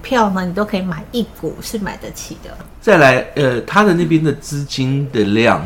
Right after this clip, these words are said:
Speaker 2: 跟资金流其实是真的是大非常多。我们常常在讲说，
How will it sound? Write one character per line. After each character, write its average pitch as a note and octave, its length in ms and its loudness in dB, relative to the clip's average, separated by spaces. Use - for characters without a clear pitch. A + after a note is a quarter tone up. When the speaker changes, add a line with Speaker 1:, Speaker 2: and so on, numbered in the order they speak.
Speaker 2:
跟 A2 200 2
资 A2+ 180 -2
金 A2 320 0
流 C2+ 300 0
其 G2 180 -4
实 F#2+ 160 -6
是 G2+ 220 0
真 G#2+ 140 0
的 G#2 60 0
是 - 180 -12
大 G2 160 2
非 F#2 240 -2
常 - 260 -8
多。 D2+ 260 -4
我 G#2 60 -4
们 C#3+ 180 0
常 B2+ 240 -2
常 B2 160 0
在 C3+ 100 2
讲 - 300 -4
说， G2+ 360 2